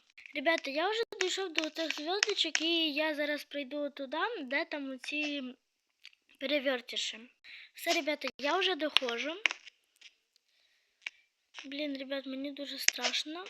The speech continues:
Ну, давайте. Фух, єс, ребята, ми пройшли.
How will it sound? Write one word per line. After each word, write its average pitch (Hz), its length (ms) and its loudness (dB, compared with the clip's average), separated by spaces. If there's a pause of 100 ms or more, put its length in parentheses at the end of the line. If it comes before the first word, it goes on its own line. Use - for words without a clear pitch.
(120)
Ну, 262 200 -4 (360)
давайте. 247 760 -6 (1300)
Фух, 330 460 6
єс, 330 260 8
ребята, 285 400 4
ми 285 140 4
пройшли. 285 600 6